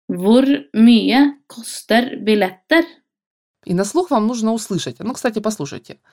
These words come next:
Speaker 1: De koster femtifire euro og tjuefem cent.
Speaker 2: Вот если вы прослушали правильно, услышали, то билеты стоят пятьдесят четыре евро и двадцать пять центов.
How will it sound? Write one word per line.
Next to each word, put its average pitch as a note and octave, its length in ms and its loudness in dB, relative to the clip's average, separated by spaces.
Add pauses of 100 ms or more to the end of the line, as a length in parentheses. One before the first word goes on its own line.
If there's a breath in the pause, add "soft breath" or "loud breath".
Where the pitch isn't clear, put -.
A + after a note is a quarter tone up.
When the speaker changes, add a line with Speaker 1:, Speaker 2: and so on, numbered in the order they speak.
(560)
Speaker 1:
De A3 580 2
koster - 760 -2
femtifire G3+ 1300 -2
euro G3+ 560 0 (380)
og C4 380 2
tjuefem A#3+ 1120 0
cent. - 760 -6 (580 loud breath)
Speaker 2:
Вот F3 140 -2
если C4 260 -2
вы A3+ 300 -4
прослушали A3 580 -2
правильно, G#3 800 -2
услышали, E3 560 -6
то G3 160 -4
билеты C4+ 400 0
стоят D3+ 460 -6
пятьдесят G#3 420 -6
четыре G3+ 380 -4
евро D4 340 -2
и E3+ 140 -6
двадцать F#3+ 340 -2
пять F#3+ 220 -8
центов. - 440 -16